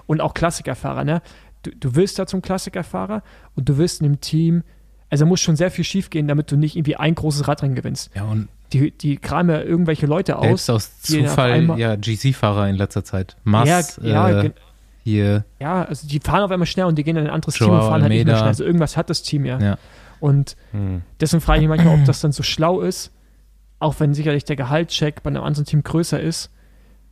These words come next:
Speaker 1: Ähm, aber wenn man weiß, jetzt ein Askren, ich meine, der kann ja Roubaix gewinnen, der kann, der kann ja eigentlich jeden Klassiker gewinnen, ne, diese, diese Kopfsteinpflasterrennen.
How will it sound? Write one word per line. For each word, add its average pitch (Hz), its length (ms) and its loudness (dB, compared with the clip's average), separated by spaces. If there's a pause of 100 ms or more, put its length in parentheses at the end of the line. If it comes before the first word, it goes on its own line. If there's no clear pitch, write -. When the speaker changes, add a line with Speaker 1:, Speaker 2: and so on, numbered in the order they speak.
(220)
Speaker 1:
Ähm, 123 280 -4
aber 143 160 0
wenn 156 100 4
man 143 140 2
weiß, 156 420 -2
jetzt - 160 -12
ein - 60 -10
Askren, 147 320 -6
ich 135 40 0
meine, 143 120 -2
der 127 60 -4
kann 147 180 0
ja 143 120 2
Roubaix 151 400 0
gewinnen, 147 320 0
der 139 80 -4
kann, 143 380 0 (840)
der 156 80 -6
kann 160 140 0
ja 170 60 2
eigentlich 156 180 2
jeden 180 180 2
Klassiker 156 400 -2
gewinnen, 131 220 -6
ne, 143 60 0
diese, 139 340 -4 (100)
diese 139 140 -2
Kopfsteinpflasterrennen. 143 800 -4